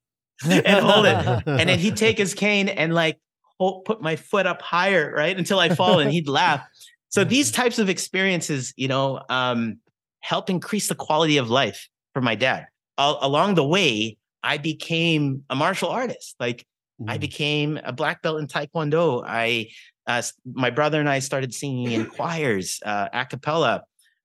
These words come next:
Speaker 1: uh, in high school. Uh, we became D Js. Um, you know, we were experiencing, um, life in, in a, in a, in a very privileged way, um,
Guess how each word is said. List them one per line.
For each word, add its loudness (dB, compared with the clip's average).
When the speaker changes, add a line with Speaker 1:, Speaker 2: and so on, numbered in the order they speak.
Speaker 1:
uh, -2
in -4
high -4
school. -4
Uh, -4
we -6
became -4
D 0
Js. -4
Um, 0
you -4
know, -2
we -4
were -2
experiencing, -2
um, -8
life -4
in, -4
in -8
a, -6
in -12
a, -14
in -16
a -14
very -2
privileged -2
way, -4
um, 0